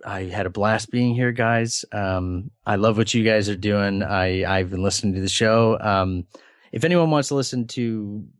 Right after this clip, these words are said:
my own ramblings with, with three other people who often disagree way, way more strongly than what's been listened to here, uh,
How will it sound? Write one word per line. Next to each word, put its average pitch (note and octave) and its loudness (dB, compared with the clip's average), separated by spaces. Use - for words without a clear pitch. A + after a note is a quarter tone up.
my A#2+ 0
own B2 4
ramblings A#2 0
with, A2 -2
with G#2+ -4
three A#2 2
other A2 2
people A2 -2
who G#2 -2
often A2+ 2
disagree G#2 2
way, E3 6
way A2 0
more A#2+ 0
strongly G#2+ 0
than G2+ -2
what's G#2+ -4
been G#2+ -2
listened G2+ -2
to G2 -2
here, F#2 2
uh, G2 2